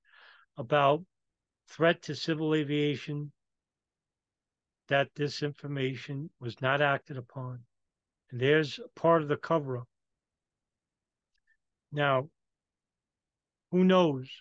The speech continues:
what Israel or Saudi Arabia collected? We don't know. And it's very little information, very little, regarding Israel, for the exception of the Gerald Shea memo. With the Saudis, it's a little bit more.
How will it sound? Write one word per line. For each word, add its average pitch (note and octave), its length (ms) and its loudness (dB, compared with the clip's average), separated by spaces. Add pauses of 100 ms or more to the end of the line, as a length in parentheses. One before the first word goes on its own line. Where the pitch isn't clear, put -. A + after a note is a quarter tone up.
(180)
what D3 240 -2
Israel D3+ 600 -2
or C3 120 -4
Saudi D3 320 0
Arabia C#3 400 -4
collected? C#3 560 -6 (340)
We C#3+ 140 -4
don't D3+ 240 0
know. B2+ 320 -2 (520)
And D3 140 -6
it's A#2+ 140 -8
very E3 320 2
little F3 320 4
information, E3 720 -2 (1040)
very D3+ 480 2
little, C3 320 -6 (340)
regarding C#3+ 460 2
Israel, C3 440 -4 (500)
for C#3+ 80 -12
the C#3+ 60 -2
exception D3+ 460 -2
of C#3 80 -4
the C3+ 120 -10
Gerald C3 360 -2
Shea F3+ 220 0
memo. B2 320 -4 (600)
With B2+ 120 -12
the B2+ 60 -8
Saudis, F3 520 2
it's D3+ 160 -12
a D#3+ 60 -4
little D#3 200 -2
bit D3+ 200 -4
more. D#3 320 -2